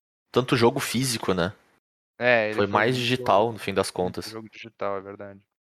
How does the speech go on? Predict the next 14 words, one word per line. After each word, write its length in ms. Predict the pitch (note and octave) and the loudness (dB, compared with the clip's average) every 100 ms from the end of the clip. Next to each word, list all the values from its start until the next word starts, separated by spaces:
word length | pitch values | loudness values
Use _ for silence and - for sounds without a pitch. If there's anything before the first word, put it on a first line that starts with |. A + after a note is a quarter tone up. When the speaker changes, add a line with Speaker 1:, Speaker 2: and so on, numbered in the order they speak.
| _ _ B2 | _ _ -4
Speaker 1:
E, 760 | C#3 D#3 D#3+ D#3+ D#3 D#3 D3+ D3+ D3+ C#3 - _ _ _ _ _ - | -2 0 2 2 2 2 0 -2 -6 -12 -18 _ _ _ _ _ -2
e 80 | - | 0
por 200 | - D#4+ | 4 4
fim, 280 | - - - | 2 -6 2
eu 140 | C#4 C3 | 6 6
acho 240 | C#3+ - | 4 0
que, 180 | C#3+ A2 | -2 0
como 300 | - A#2 A#2 | 2 2 4
toda 300 | - C3+ D#3+ | 4 6 6
edição 600 | C#3 - A#2 G#2+ G#2 G2 _ | 0 2 4 4 0 -12 _
desde 360 | F#2 G#2+ A2 G#2+ | -2 2 2 2
dois 200 | G2 G2 | 0 0
mil 180 | G#2 A2 | -2 -4
e 180 | F#2 | -6